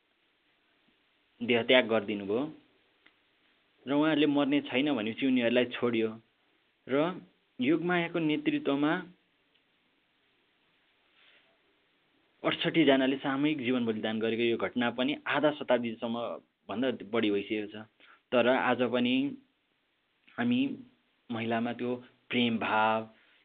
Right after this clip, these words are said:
त्यो उत्साह भाव र आवश्यकतालाई बुझ्ने भाव न महिलामा, न त पुरुषमा, न त हामी जनतामा, न त स-, सत्तावालीमा, सत्ता धारण गर्नेमा आएको छ। त्यही भएर हामीले जहिले पनि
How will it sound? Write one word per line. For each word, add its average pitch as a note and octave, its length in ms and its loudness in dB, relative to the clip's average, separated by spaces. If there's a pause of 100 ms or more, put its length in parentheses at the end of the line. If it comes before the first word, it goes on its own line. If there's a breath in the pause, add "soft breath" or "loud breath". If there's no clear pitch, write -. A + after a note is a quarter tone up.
(140)
त्यो A#2+ 100 -2
उत्साह A#2+ 480 -2
भाव A2+ 400 -2 (380)
र - 40 -4
आवश्यकतालाई - 680 -4
बुझ्ने A#2 300 -4
भाव A#2 200 -2
न A#2+ 60 -2
महिलामा, A#2 500 -4
न A#2+ 120 -6
त G#2 80 -12
पुरुषमा, G#2+ 480 -8
न A#2+ 120 -2
त A#2+ 80 -4 (400 loud breath)
हामी A#2+ 160 2
जनतामा, B2+ 680 -2 (340 soft breath)
न B2+ 60 -4
त A#2+ 80 -8 (120)
स-, A2+ 560 -12 (120)
सत्तावालीमा, G#2 1000 -2 (640)
सत्ता B2 280 2
धारण A#2 340 0
गर्नेमा A2 420 -2 (120)
आएको G2+ 300 -6
छ। - 60 -20
त्यही - 1120 -14
भएर E3+ 100 4
हामीले D3 280 2
जहिले D#3 260 4
पनि D#3 400 -2